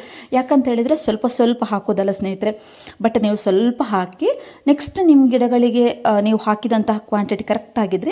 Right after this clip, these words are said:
ನಿಮಗೆ ಅದರ ರಿಸಲ್ಟ್ ಗೊತ್ತಾಗ್ತದೆ ಸ್ನೇಹಿತರೆ. ಒಂದು ತಿಂಗಳು ಬಿಟ್ಟು, around ಮೂವತ್ತು ದಿನ ಬಿಡಲೇಬೇಕು. ಒಂದು ತಿಂಗಳು ಬಿಟ್ಟು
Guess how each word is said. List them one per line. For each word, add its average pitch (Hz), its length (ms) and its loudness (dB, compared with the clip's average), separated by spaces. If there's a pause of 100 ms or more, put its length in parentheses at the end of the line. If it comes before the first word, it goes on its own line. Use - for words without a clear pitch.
ನಿಮಗೆ 254 380 4
ಅದರ 226 280 -2
ರಿಸಲ್ಟ್ 233 440 2
ಗೊತ್ತಾಗ್ತದೆ 220 640 -2
ಸ್ನೇಹಿತರೆ. 190 640 -4 (160)
ಒಂದು 330 400 4
ತಿಂಗಳು 233 520 2
ಬಿಟ್ಟು, - 580 -4 (420)
around 226 300 2 (260)
ಮೂವತ್ತು 220 420 0
ದಿನ 220 160 2
ಬಿಡಲೇಬೇಕು. 202 1080 2 (280)
ಒಂದು 269 300 4
ತಿಂಗಳು 220 440 0
ಬಿಟ್ಟು 208 560 -2